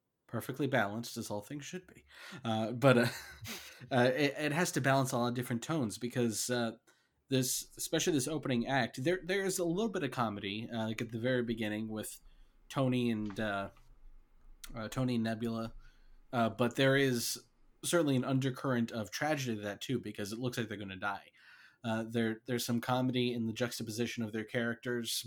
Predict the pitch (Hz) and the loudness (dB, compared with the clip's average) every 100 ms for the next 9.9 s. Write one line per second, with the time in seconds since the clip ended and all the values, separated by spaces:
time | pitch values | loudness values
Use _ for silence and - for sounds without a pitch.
0 | 107 120 - 120 113 - 117 123 117 107 | -4 -4 -2 -6 -6 -6 -2 0 -2 -2
1 | 117 98 - - _ _ _ _ _ _ | -6 -4 -4 -4 _ _ _ _ _ _
2 | _ _ - 143 147 147 - 127 - 151 | _ _ 0 4 4 2 0 0 2 2
3 | 147 147 143 143 135 131 123 123 139 139 | 4 4 2 0 0 -2 -2 -2 -2 -2
4 | 127 135 123 120 120 120 131 123 120 139 | 0 0 -2 0 2 2 0 -2 0 2
5 | 123 117 113 _ _ _ _ _ _ - | 2 2 -2 _ _ _ _ _ _ -6
6 | 120 117 120 110 120 110 98 _ - 127 | -4 -2 -4 -2 -2 -2 -4 _ -12 -4
7 | 113 113 117 107 - - 123 123 123 107 | -4 -2 -2 -2 -6 -8 0 2 2 0
8 | 101 190 208 113 101 104 117 117 110 110 | -2 -4 -2 -4 -6 -12 -4 -4 -2 -4
9 | 107 104 - - 143 135 139 123 | -4 -8 -10 -10 -4 0 2 0